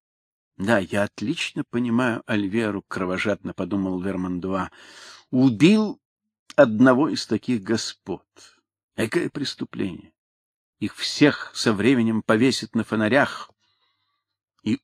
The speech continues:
очень хорошо сделают. Жаль только, что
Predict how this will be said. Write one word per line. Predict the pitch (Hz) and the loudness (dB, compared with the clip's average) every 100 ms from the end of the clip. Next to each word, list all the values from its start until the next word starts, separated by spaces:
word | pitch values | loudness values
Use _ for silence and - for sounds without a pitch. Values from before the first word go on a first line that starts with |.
| - | 4
очень | 139 - - - 117 107 | 4 2 -4 -4 -4 -6
хорошо | - 107 101 - - 104 | -6 -4 -4 -6 -4 -4
сделают. | 90 92 95 87 85 85 _ - - _ _ _ _ _ _ _ _ _ _ | -4 -6 -8 -8 -14 -18 _ -20 -20 _ _ _ _ _ _ _ _ _ _
Жаль | - 113 98 | -2 0 -2
только, | - 101 92 - | -4 -4 -4 -8
что | - - | -12 -10